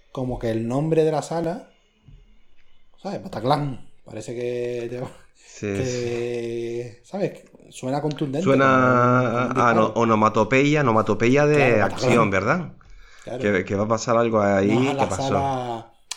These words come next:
Speaker 1: El, el Edén, por ejemplo, ¿no? Suena un poco puticlub también, ¿no? Pero, pero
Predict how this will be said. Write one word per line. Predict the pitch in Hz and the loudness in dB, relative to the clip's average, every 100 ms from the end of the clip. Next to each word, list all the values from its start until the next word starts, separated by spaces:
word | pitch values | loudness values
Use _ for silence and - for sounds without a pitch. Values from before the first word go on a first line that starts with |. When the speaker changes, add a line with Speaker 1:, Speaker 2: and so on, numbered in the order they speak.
| - | -12
Speaker 1:
El, | 131 123 123 120 117 113 - | -8 -4 -4 -4 -6 -8 -6
el | 127 | -6
Edén, | 120 120 139 120 101 | -4 -4 -6 -10 -14
por | - 107 | -14 -10
ejemplo, | 131 113 110 | -10 -10 -10
¿no? | 196 269 - | -12 -14 -16
Suena | - 131 | -10 -8
un | |
poco | 135 127 | -8 -8
puticlub | 117 120 123 | -6 -8 -6
también, | 113 120 143 | -8 -8 -10
¿no? | 160 | -12
Pero, | 127 107 101 101 - - - - - - - - | -10 -10 -10 -14 -18 -20 -20 -20 -20 -20 -16 -6
pero | 127 123 123 117 113 113 110 | -4 -2 -4 -6 -6 -6 -4